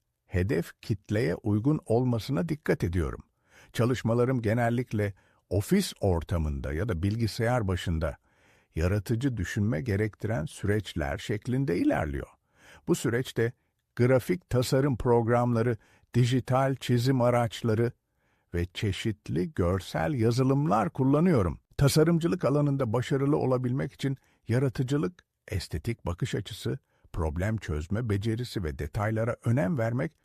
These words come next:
oldukça önemlidir. Ayrıca tasarım trendlerini yakından takip etmek gerekir. Çalışma saatlerim çoğu zaman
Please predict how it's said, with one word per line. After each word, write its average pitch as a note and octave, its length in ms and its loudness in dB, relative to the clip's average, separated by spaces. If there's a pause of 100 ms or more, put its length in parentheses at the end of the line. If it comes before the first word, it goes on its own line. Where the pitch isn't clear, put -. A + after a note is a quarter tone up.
(260)
oldukça E3 680 -2 (200)
önemlidir. C#2 560 -2 (800)
Ayrıca A2 460 2 (320)
tasarım A#2+ 480 0
trendlerini A#2 680 -2
yakından B2 560 -2
takip A2 500 -4
etmek D#2+ 400 -6
gerekir. D2 540 -8 (880)
Çalışma D2+ 400 -6
saatlerim A2 540 -4 (280)
çoğu D#3 220 -2
zaman D#2+ 260 -6